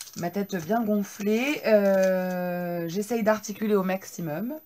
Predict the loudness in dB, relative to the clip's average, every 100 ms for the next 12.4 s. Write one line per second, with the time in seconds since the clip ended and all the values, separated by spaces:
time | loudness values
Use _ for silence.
0 | _ _ _ -20 _ _ _ _ _ -16
1 | -16 -16 -20 -20 -8 2 4 6 4 4
2 | 6 6 6 4 2 4 4 2 -2 0
3 | 2 2 -2 4 6 6 4 0 -2 -2
4 | -4 -6 -2 0 0 -4 -6 0 0 0
5 | -2 0 0 -4 -20 -20 -18 -20 -14 -2
6 | 6 12 12 10 6 4 6 6 4 0
7 | 0 2 2 2 2 2 2 0 0 -4
8 | -4 -4 -4 -8 -8 2 2 2 0 2
9 | 2 0 -2 -2 0 -2 0 0 0 -4
10 | -6 -4 -6 -4 -2 0 0 -4 -6 -2
11 | -2 -2 -2 -2 0 2 2 2 2 2
12 | -4 -2 -2 -4